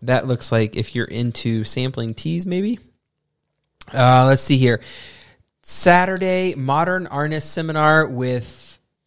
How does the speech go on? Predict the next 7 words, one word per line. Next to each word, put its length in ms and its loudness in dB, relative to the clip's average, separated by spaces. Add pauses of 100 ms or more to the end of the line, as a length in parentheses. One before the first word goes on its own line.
P 280 -2
G 360 0
Sam 600 2
Wolf. 720 -6 (640)
And 460 4
this 240 0
is, 320 0